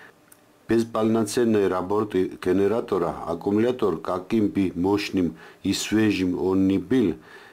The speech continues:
надолго не хватит. В одной процедуре мойка двигателя и купание в речке ему противопоказаны.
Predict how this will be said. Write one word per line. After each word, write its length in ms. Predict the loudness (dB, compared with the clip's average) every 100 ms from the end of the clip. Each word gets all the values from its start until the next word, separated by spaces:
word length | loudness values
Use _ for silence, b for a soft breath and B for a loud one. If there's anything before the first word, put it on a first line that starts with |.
| -6
надолго 680 | -2 -2 -2 0 2 2 2
не 140 | 0
хватит. 560 | 0 -2 -4 -4 -8 -18 -20 -20 _ _ _ B B B B B B _
В 60 | -4
одной 320 | 0 2 2
процедуре 800 | 2 -2 -2 -2 2 2 2 0 -2
мойка 500 | 0 2 0 -2 -4
двигателя 760 | -2 0 0 0 0 0 2
и 80 | 0
купание 600 | 0 -2 -2 -2 0 2
в 160 | 0 0
речке 440 | 0 0 -2 -4 B B B B
ему 320 | -2 2 2 0
противопоказаны. 1200 | -2 -2 0 2 0 -2 -4 -2 -2 -2 -4